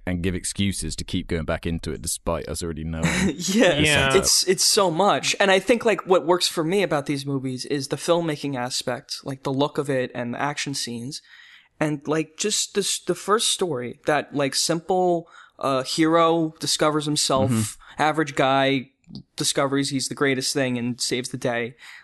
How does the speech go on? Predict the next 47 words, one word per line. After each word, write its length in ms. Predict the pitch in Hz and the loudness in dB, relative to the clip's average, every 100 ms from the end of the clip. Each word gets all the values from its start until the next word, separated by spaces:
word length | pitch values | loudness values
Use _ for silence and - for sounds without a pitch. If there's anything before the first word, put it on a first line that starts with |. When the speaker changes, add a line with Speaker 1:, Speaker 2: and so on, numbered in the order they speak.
| - | -2
Speaker 2:
Like, 240 | 151 139 - | 0 0 0
and 140 | 160 | 2
now 360 | 160 220 208 151 | 4 4 4 2
it's 180 | 143 | 0
become 340 | - 151 - 147 | -2 -4 -2 0
about, 360 | 135 143 135 | 0 0 0
like, 200 | 127 123 | -2 -4
just 400 | - 147 - - - - - - - | -4 -4 -4 -6 -14 -20 -20 -12 -6
ex-, 220 | - - | -4 0
elaborating 760 | 160 139 139 156 165 160 156 | 0 2 2 2 2 2 2
on 120 | 143 | 0
this 200 | 127 - | 0 -2
world 400 | 135 139 151 156 | -2 0 2 2
and 80 | 139 | 0
all 120 | 131 | 0
these 200 | 156 139 | 0 -2
characters, 840 | - - 147 147 - 139 131 135 - - | -2 -2 0 0 -4 -4 -2 -4 -4 -2
and 140 | 147 | 0
that's 220 | 170 - | 0 0
not 220 | 220 - | 0 2
what 220 | 156 143 - 139 | 0 -4 -2 -2
I 100 | 151 | 0
enjoyed 560 | 135 131 139 214 120 | 0 -2 0 0 -2
about 360 | 120 127 113 - _ - | -2 -2 -2 -6 _ -8
the 80 | - | -4
first 320 | 147 160 - | 0 0 -2
movie 320 | 120 - - | -6 -6 -8
at 140 | 117 139 | -4 -2
all. 340 | 147 - - _ _ _ _ _ _ - | -2 -4 -12 _ _ _ _ _ _ -4
And 140 | 143 127 | 2 4
the 40 | 107 | 4
Speaker 1:
Yeah. 40 | |
Speaker 2:
third 220 | 82 190 196 | 4 4 6
one 120 | 143 | 4
especially 500 | - 196 - 139 123 | 2 2 2 0 0
really 280 | 135 185 139 | 4 4 4
becomes 340 | 131 139 127 | 0 -4 -4
about 240 | 127 120 117 | -4 -4 -4
that 160 | 113 | -6
shit. 300 | - - - _ _ _ _ _ - | -6 -6 -10 _ _ _ _ _ -2
<laughs> 80 | - - - | -2 -4 0
Speaker 1:
Yeah, 160 | 135 | 2
they 100 | 113 107 | 4 2
tr-, 140 | - | -2
they 140 | 127 127 | -2 -2
tried 360 | - 139 151 | 0 0 0
to, 180 | - 131 | 0 -2